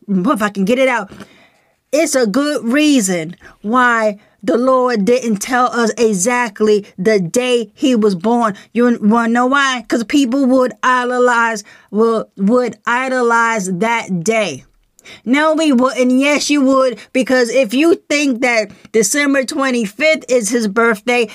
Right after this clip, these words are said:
and y'all go all out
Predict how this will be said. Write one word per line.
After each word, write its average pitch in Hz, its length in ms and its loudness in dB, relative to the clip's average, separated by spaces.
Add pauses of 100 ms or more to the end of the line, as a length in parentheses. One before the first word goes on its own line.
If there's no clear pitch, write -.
and 220 240 2
y'all 277 280 2
go 233 420 0
all 269 420 2 (160)
out 254 640 -6